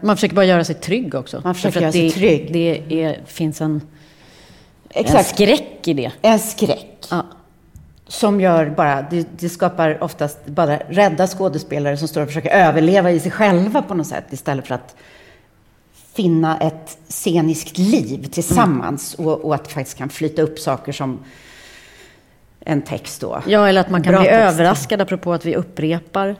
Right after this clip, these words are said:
Speaker 1: det med
Speaker 2: Exakt.
Speaker 1: Om man inte kan bli det, om en text liksom
Speaker 2: Mm.
Speaker 1: rör sig på ett ganska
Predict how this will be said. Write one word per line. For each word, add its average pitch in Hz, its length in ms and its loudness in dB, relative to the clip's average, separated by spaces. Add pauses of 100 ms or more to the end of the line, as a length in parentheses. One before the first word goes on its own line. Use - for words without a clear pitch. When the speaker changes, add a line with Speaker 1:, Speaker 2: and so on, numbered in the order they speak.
(140)
Speaker 1:
det 170 220 -4
med 170 220 -2 (260)
Speaker 2:
Exakt. - 480 -4 (600)
Speaker 1:
Om 190 120 -2
man 190 120 2
inte 185 380 0
kan 190 340 -2
bli 151 200 2
det, 123 160 -2
om 160 140 -2
en 143 60 -4
text - 420 -6
liksom 160 200 -2
Speaker 2:
Mm. 156 120 -2 (340)
Speaker 1:
rör 160 280 0
sig 151 180 -6
på 156 160 -6
ett 151 140 -10 (220)
ganska 156 420 -4